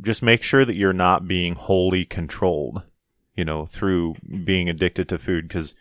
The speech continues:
um, I'm gonna put a tinfoil hat on real quick. Go back and search who the three largest owners of the biggest food companies in America are, and that'll tell you everything you need to know about addiction.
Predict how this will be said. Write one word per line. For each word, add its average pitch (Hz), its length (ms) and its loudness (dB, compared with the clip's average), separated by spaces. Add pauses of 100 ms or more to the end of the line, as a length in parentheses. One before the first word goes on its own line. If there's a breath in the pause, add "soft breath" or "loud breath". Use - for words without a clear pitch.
(440 soft breath)
um, 82 400 -2
I'm 87 140 -8
gonna 82 120 -6
put 92 180 -2
a 80 60 -4
tinfoil 85 460 -2
hat 87 220 2
on 82 140 -2
real 85 160 -2
quick. 92 280 -2
Go 95 120 4
back 101 300 2
and 87 100 -6
search - 340 -2
who 101 100 0
the 85 100 -2
three 101 380 0
largest 90 560 4
owners 87 400 -2
of 85 400 0
the 90 60 -2
biggest 85 460 -2
food 92 360 -2
companies 92 500 -2
in 87 100 -2
America 78 420 -2
are, 110 280 4
and 87 100 -2
that'll 82 180 0
tell 90 220 0
you 82 100 -2
everything 82 360 -4
you 85 60 -8
need 82 180 -8
to 78 60 -12
know 80 140 -6
about 78 220 -6
addiction. - 440 -12